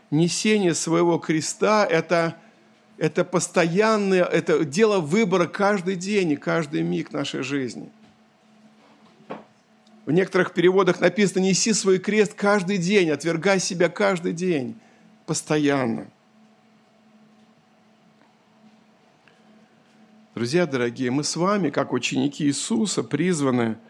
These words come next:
постоянно, снова и снова отвергать себя – ради того, чтобы следовать за Иисусом Христом.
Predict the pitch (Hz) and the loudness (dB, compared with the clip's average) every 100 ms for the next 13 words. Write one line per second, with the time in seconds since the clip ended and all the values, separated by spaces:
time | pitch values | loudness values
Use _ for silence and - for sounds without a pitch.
0 | - - _ _ _ - 147 - 131 123 | -20 -20 _ _ _ -2 -2 -2 -2 0
1 | 156 196 180 123 104 101 _ _ _ _ | 0 2 2 0 -4 -12 _ _ _ _
2 | - - 160 170 147 131 - 143 165 175 | -10 -4 0 2 2 -2 -4 -2 0 2
3 | 127 - 131 123 131 135 - 147 123 139 | 0 -2 -6 -4 -4 -4 -4 -6 -2 0
4 | 151 160 - _ _ _ _ _ _ _ | 0 -4 -10 _ _ _ _ _ _ _
5 | _ - - 131 117 120 113 123 143 156 | _ -16 -6 -2 -2 -2 -2 0 0 0
6 | - 131 120 117 117 - - - _ - | -4 -2 0 -2 -4 -14 -20 -20 _ -20
7 | - - 139 143 151 117 110 110 120 117 | -12 -8 -2 -2 0 -2 -4 -4 -6 -4
8 | 151 139 143 123 135 120 - 127 113 | -6 -6 -6 -8 -10 -10 -10 -8 -8